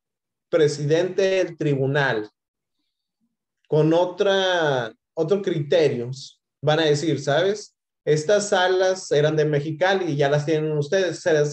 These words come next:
que se las vamos a quitar y las vamos a regresar a Mexicali? Entonces ya no hay una certeza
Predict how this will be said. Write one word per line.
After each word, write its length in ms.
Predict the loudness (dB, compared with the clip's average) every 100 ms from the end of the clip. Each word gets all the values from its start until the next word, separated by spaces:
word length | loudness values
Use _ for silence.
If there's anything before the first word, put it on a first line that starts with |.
| -2
que 80 | -2
se 100 | 0
las 120 | 0
vamos 340 | -2 -4 -2
a 140 | -4 -4
quitar 560 | -8 -4 -2 0 -4 -12 _ _ _ _
y 120 | 0
las 120 | 2 2
vamos 260 | 0 0
a 40 | 0
regresar 340 | 0 0 -2
a 40 |
Mexicali? 480 | -4 -8 -10 -12 -12 _ _ _ -6
Entonces 300 | 0 2 2
ya 80 | 2
no 180 | 4
hay 160 | 4 2
una 240 | 2 2
certeza 920 | 0 0 0 0 -2 -2 -4 -6 -6